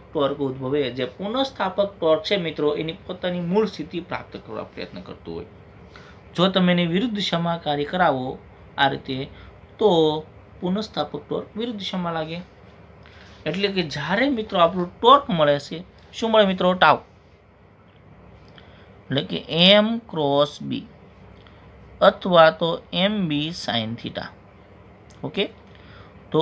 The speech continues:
જ્યારે પણ એમ બી sin theta મળે છે તે માઇનસ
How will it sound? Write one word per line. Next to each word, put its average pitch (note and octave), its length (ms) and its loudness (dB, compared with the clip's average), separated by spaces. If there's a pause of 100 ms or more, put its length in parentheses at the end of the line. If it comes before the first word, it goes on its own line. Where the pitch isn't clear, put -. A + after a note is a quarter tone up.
(160)
જ્યારે F3 520 2 (280)
પણ G3+ 240 4
એમ D3 300 -6
બી D#3+ 100 -6
sin F#3+ 340 0
theta G3+ 260 -2
મળે D3+ 240 0 (340)
છે - 260 -8
તે G3 260 2 (800)
માઇનસ D3+ 640 0